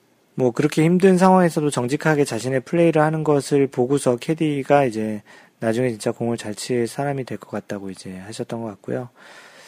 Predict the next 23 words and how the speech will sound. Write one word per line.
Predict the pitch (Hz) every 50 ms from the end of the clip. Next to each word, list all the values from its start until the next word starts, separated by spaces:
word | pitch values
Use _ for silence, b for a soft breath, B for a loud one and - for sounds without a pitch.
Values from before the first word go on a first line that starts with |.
| B B B B B B B B B B -
계속 | - - 120 127 127 123 117
얘기를 | 117 117 113 110 127 131 127 135 135 135
해드리면, | 143 139 151 143 139 139 139 -
아마 | 120 117 131 139 135
캐디가 | - - 175 175 185 160 160 147 143
나이도 | 127 110 107 117 117 139 131
어리게 | 120 113 123 123 143 139
보이는 | 127 131 131 127 123 123 123
사람이 | 120 - 131 127 127 120 117 107 110 120 127 113 -
공 | - - 113 117 120 -
잘 | - - 107 104
치는 | - - - 135 131 127
사람들과 | 123 135 135 139 139 131 127 127 120 123
와서 | 120 113 107 101 - 131 139 143 -
도시락 | - 120 113 120 131 127 -
되는 | - 127 120 113 113 110
게 | 107 107 104 117 143
안 | 160 - 113 110
돼 | 117
보였지만, | 113 113 113 110 110 107 _ _ _ _ _ _ - - - 120 123 139 156 160 - B B B B B B B B B _
끝까지 | - 147 - - 170 156 147
양심을 | 139 123 117 110 127 123 120 117
지키고 | - - _ _ _ _ _ - - - 127 123 123 123 123 120 120 117 113 _ - 151 160 165 170 180 175